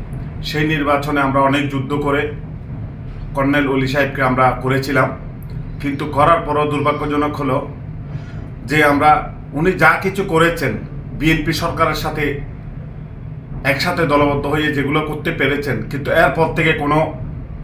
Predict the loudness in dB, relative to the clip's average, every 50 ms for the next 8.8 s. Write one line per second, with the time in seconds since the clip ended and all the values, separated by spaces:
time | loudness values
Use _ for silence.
0 | -6 0 0 2 2 0 0 -4 -4 -2 -2 -2 0 2 2 2 0 -2 -2 -4
1 | -4 -6 -6 -6 -6 -8 -8 -10 -10 -10 -10 -4 2 4 4 6 6 6 4 4
2 | 2 2 2 4 4 4 2 2 0 0 -2 -2 -4 -6 -6 -4 -2 0 2 2
3 | 2 2 2 0 0 0 0 0 -2 -6 -10 -12 -12 -14 -12 -12 -12 -12 -12 -12
4 | -12 -12 -12 -12 -12 -12 -6 -2 0 2 4 4 2 2 2 0 -2 -2 -2 -2
5 | 0 0 0 0 0 -2 -2 -2 -2 -4 -4 -6 -10 -10 -10 -10 -12 -12 -12 -12
6 | -4 0 2 2 4 4 4 4 4 6 6 6 4 4 0 0 0 0 0 -2
7 | -4 -8 -10 -12 -12 -12 -12 -12 -12 -12 -10 -10 -10 -10 -12 -12 -12 -10 -10 -10
8 | -6 -2 0 2 2 2 2 0 -2 -2 -2 -2 -2 0 0 -2